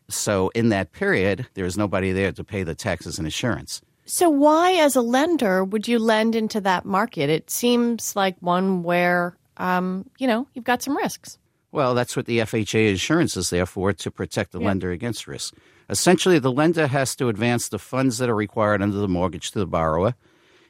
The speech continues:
Speaker 1: and the lender also is required to advance funds for taxes and insurance in cases where the homeowner misses paying those.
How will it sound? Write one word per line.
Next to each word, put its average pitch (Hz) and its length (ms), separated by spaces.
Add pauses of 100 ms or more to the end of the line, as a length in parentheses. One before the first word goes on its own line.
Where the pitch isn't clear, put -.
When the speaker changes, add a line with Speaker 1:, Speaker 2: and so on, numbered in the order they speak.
(160)
Speaker 1:
and 110 480
the 104 200
lender 135 360 (100)
also 143 400
is 110 160
required 104 460
to 113 100
advance 107 560
funds 104 380
for 101 80
taxes 110 480
and 101 80
insurance 104 720 (360)
in 107 160
cases 120 640
where 104 440
the 95 180
homeowner 101 680
misses 101 420
paying 90 460 (160)
those. - 460